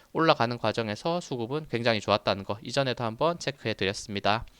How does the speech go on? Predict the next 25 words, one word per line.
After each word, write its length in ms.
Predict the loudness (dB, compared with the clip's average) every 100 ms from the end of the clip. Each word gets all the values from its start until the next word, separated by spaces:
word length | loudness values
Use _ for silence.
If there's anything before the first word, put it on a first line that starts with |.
| -20 -20 -20 -4
다음은, 640 | 4 4 4 2 2 0 0
어, 380 | 2 4 2 -2 -10 -20 _ _
엔에이치 420 | 2 4 2 0
투자증권입니다. 920 | -4 2 2 2 2 0 0 -2 -2 -2
엔에이치 360 | 0 2 0 -4
투자증권도, 800 | 0 0 0 0 0 2 2 0 -4
음, 340 | -8 -6 -8 -8
일단 440 | -8 0 2 4 2 -4 -20 _
흐름을 320 | 2 4 6
봤을 260 | 4 2 0
때는 220 | 2 2
이렇게 200 | 2 -2
고점을 440 | -4 0 2 2 2
점점 420 | -2 0 0 0
낮추고 420 | -4 -4 -2 0
있는 220 | 0 0
역배열 400 | 0 2 4 6
종목은 480 | 4 -2 -2 -2 -2
맞아요. 440 | -2 2 2 2 -2
역배열 360 | -10 -4 0 0
종목은 400 | 0 -4 -4 -4 -6 -20 -6
맞다고 480 | -2 0 2 2 2
확인을 360 | 2 2 0 0
해야 140 | 0
되고 440 | 0 0 2 0